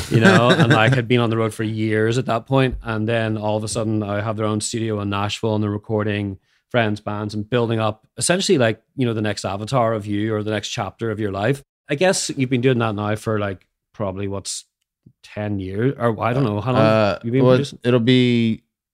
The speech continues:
Speaker 2: ten years since I left the band this November.
Speaker 1: Yeah, right. So
Speaker 2: So
Speaker 1: ten years, yeah, that's a, that's a
Speaker 2: if
Speaker 1: long
Speaker 2: full
Speaker 1: time.
Speaker 2: s-, ten years full time, and if you really count since, uh, eighteen, so an extra five years on top of that, it's, like, fifteen years
Speaker 1: Fif-,
Speaker 2: almost of, like,
Speaker 1: wow.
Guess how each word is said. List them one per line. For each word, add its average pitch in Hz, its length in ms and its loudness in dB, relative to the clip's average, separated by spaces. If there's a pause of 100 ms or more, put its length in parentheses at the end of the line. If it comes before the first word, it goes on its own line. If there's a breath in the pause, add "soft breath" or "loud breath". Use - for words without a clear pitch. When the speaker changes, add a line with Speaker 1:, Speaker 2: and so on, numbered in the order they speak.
(240)
Speaker 2:
ten 135 240 4
years 123 340 0
since - 160 -6
I 117 60 2
left 107 260 2
the 95 80 -2
band 101 380 2
this - 160 -4
November. 92 500 0
Speaker 1:
Yeah, 113 280 0
right. 113 360 -4
So - 200 -2
Speaker 2:
So 147 180 2
Speaker 1:
ten 147 160 2
years, 123 260 0
yeah, 135 80 0
that's 135 140 -2
a, 135 60 -6
that's 120 180 -4
a 117 40 0
Speaker 2:
if 117 60 -2
Speaker 1:
long 117 40 -2
Speaker 2:
full 165 180 6
Speaker 1:
time. 127 80 -2
Speaker 2:
s-, 123 320 -4
ten 143 240 0
years 135 240 -2
full 120 200 -6
time, 107 680 -2
and 104 160 -2
if 98 240 -6
you 95 100 -8
really 101 300 0
count 101 320 -6
since, 92 240 -10
uh, 87 300 -2 (1000)
eighteen, 95 560 0
so 92 120 -6
an 90 80 -2
extra 90 280 -4
five 92 360 0
years 87 280 0
on 78 120 -4
top 87 280 -2
of 80 80 -2
that, 82 320 -2
it's, - 160 -14
like, - 160 -8
fifteen 95 380 -2
years 95 240 0
Speaker 1:
Fif-, 90 100 0
Speaker 2:
almost 90 320 -2
of, 87 160 -6
like, 98 200 0
Speaker 1:
wow. 127 220 -2